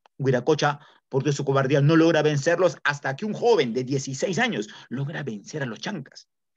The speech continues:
derrotarlo definitivamente en la batalla de Huarpampa. Y este joven Cusi Yupanqui, a los dieciséis años, asume el cargo de inca y se toma un nuevo nombre,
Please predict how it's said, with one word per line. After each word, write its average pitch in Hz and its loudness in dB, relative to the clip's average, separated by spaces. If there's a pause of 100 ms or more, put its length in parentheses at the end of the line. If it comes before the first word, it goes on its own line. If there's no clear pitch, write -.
(200)
derrotarlo 170 2
definitivamente 165 -2
en 170 0
la 147 2
batalla 165 2
de 160 4
Huarpampa. 147 0 (1120)
Y 147 0
este 156 -2
joven 160 2
Cusi 156 0 (120)
Yupanqui, 131 -4
a 120 -2
los 107 -6
dieciséis 107 -10
años, 139 -10 (920)
asume 135 -6 (500)
el 110 -10
cargo 135 -2
de - -6
inca 139 -8 (180)
y 123 -6
se 110 -12
toma 147 -8
un 123 -6
nuevo 110 -8
nombre, - -16